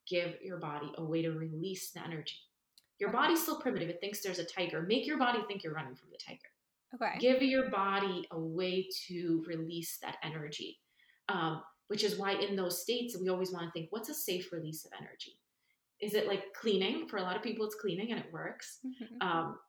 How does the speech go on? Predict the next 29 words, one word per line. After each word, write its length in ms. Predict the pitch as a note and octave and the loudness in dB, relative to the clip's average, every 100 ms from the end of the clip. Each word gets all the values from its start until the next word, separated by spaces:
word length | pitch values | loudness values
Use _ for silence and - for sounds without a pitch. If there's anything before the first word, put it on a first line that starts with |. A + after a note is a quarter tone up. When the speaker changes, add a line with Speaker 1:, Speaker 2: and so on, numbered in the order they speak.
| _ _ _ - | _ _ _ -8
Speaker 1:
myself, 580 | E3 - - G#3+ - - | -6 -2 -2 -2 -4 -8
Speaker 2:
Yep. 220 | A3 A#3+ | 0 4
Speaker 1:
it 60 | A3 | 6
might 200 | G3+ G#3 | 4 2
be 180 | G3+ F#3 | -2 -2
going 280 | G#3 G#3+ | 0 2
for 180 | G#3+ A3 | 2 4
a 80 | A3 | 6
walk, 540 | A#3+ A#3+ F#3+ F3 - F#3+ | 6 8 8 6 -2 -6
movement, 1080 | G3+ A#3 B3 A#3 G3+ F#3 E3+ D3 D#3 D#3 - - _ _ - | 0 2 4 4 2 0 0 -2 -4 -8 -10 -16 _ _ -2
um, 300 | F#3 E3 - | 0 0 -2
breath 440 | F3+ F3+ A3 B3+ C4 | -4 2 6 6 4
work 480 | A3+ F3+ E3 - - | 4 4 2 -4 -4
could 380 | - C4 B3+ | 6 6 6
be 160 | G3+ G3 | 2 0
that 220 | D#3+ E3 - | 0 -2 -4
certain 340 | - G#3 F#3+ G#3+ | -6 -2 -2 -2
types 340 | - F#3+ F#3 | -2 -2 0
of 120 | G3 | -2
breath 240 | E3+ E3 E3 | -2 -4 -2
work 220 | E3 D#3 | -6 -6
that, 100 | - | -8
like, 180 | - - - | -10 -10 -12
move 520 | F3+ F#3 G3+ G#3 F#3 | -6 0 2 2 2
that 200 | E3+ D#3+ | 0 -2
energy, 420 | E3+ E3 D#3+ D3 | -2 -4 -4 -6
right? 140 | F#3 - | -8 -8
It's 80 | |
like, 120 | - | -10